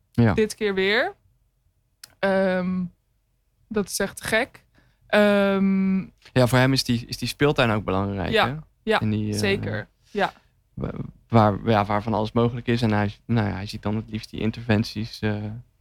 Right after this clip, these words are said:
Speaker 1: ehm, zoals jij ze maakt. Maar jij laat ook nog eens de,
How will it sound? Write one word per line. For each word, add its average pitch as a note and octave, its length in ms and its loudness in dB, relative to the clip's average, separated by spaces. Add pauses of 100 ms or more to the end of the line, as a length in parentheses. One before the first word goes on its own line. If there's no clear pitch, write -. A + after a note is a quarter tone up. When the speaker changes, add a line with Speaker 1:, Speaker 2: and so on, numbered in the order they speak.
(800)
Speaker 1:
ehm, A2+ 320 2 (180)
zoals B2+ 260 6
jij C3+ 160 6
ze B2+ 100 0
maakt. B2 440 2 (520)
Maar A#2 220 2
jij A2+ 100 4
laat A2+ 220 2
ook A2+ 100 -2
nog A#2 140 0
eens A#2 180 -4 (420)
de, A#2 280 -4